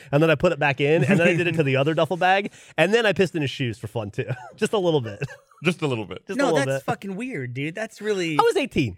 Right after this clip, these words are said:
Speaker 3: I know, but that's, like, there's some stuff you just, like, know not to do. That's really fucking weird.
Speaker 1: Maybe.
Speaker 2: That kinda t-,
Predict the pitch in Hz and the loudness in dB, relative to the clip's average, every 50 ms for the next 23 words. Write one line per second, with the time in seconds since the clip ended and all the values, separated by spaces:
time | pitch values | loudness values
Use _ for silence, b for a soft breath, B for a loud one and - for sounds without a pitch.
0 | _ _ _ 208 262 294 320 330 311 202 185 214 - 277 277 262 - - 240 233 | _ _ _ -6 -2 0 2 2 0 0 -4 -8 -10 -10 -12 -12 -10 -4 -2 0
1 | 220 185 151 - - 208 202 - 262 262 247 - - 220 175 170 180 160 165 175 | 0 -2 -2 -6 -8 -8 -6 -6 -8 -8 -8 -8 -8 -8 -8 -8 -10 -12 -12 -12
2 | - - 156 151 147 156 175 175 165 160 160 151 151 147 135 131 - 139 147 175 | -10 -8 -8 -6 -6 -4 -2 0 2 2 2 2 0 -2 -4 -6 -8 -10 -8 -8
3 | 165 131 135 165 202 208 - - 143 147 165 170 156 135 123 120 156 139 - 113 | -8 -8 -6 -6 -6 -6 -8 -10 -8 -4 -4 -4 -4 -6 -8 -10 -10 -10 -10 -14
4 | 117 117 131 131 113 95 90 90 _ b b b b b b b _ _ _ _ | -14 -12 -12 -12 -12 -14 -18 -20 _ b b b b b b b _ _ _ _
5 | _ _ _ _ _ _ _ _ _ _ _ _ _ _ _ _ _ _ _ 208 | _ _ _ _ _ _ _ _ _ _ _ _ _ _ _ _ _ _ _ -2
6 | 202 277 277 247 240 - _ _ 175 208 - 262 233 - 151 - | 0 0 0 0 -4 -12 _ _ -4 0 0 2 2 2 0 0